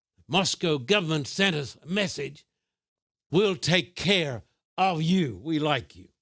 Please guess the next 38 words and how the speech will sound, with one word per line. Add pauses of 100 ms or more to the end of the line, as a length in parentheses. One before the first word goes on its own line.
(1900)
We
had
no
persecution.
We
had
no
resistance.
We
had
no
opposition. (420)
God
gave
us
favor
in
the
eyes
of
the
people
and
the
government. (300)
What
were
the
Russians
like
to
us? (300)
They
could
not
have
been
nicer